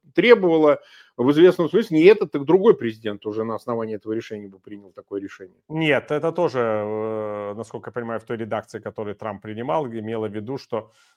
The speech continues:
Speaker 2: Конгресс рекомендует президенту С Ш А принять такое
Speaker 1: Да,
Speaker 2: решение,
Speaker 1: именно
Speaker 2: когда
Speaker 1: так, рекомендует.
Speaker 2: Вот,
Speaker 1: Ну,
Speaker 2: но
Speaker 1: так
Speaker 2: по
Speaker 1: а
Speaker 2: большому
Speaker 1: оно бы решение бы действовало, если бы, э, был бы новый
Speaker 2: Смотрите,
Speaker 1: президент?
Speaker 2: эти пошлины тоже не имеют ровно никакого значения.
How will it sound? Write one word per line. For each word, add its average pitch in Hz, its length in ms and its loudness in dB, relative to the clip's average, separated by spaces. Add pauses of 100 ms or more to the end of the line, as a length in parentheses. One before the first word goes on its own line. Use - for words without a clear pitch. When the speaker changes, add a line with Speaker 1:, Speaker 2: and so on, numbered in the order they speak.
(120)
Speaker 2:
Конгресс 127 460 0
рекомендует 123 580 -2
президенту 104 400 -8
С - 80 -20
Ш - 160 -2
А 151 40 2
принять 107 280 -6
такое 107 260 -6
Speaker 1:
Да, 139 140 8
Speaker 2:
решение, 156 180 10
Speaker 1:
именно 277 120 8
Speaker 2:
когда 202 160 2
Speaker 1:
так, 120 180 0
рекомендует. 196 680 2 (220)
Speaker 2:
Вот, 143 200 4
Speaker 1:
Ну, 160 80 4
Speaker 2:
но - 40 8
Speaker 1:
так 180 120 8
Speaker 2:
по 202 60 8
Speaker 1:
а 196 40 8
Speaker 2:
большому 208 240 8
Speaker 1:
оно 233 120 12
бы 208 100 12
решение 214 360 10
бы 175 120 10
действовало, 202 460 6
если 151 200 6
бы, 139 60 -2 (100)
э, 135 300 4
был 139 340 2
бы 135 100 4
новый 202 240 6
Speaker 2:
Смотрите, 156 300 4
Speaker 1:
президент? 196 240 2
Speaker 2:
эти 202 100 0
пошлины 185 460 2
тоже 160 240 -2
не 135 140 -2
имеют 160 260 -2
ровно 143 220 -2
никакого 123 400 -4
значения. 110 380 -12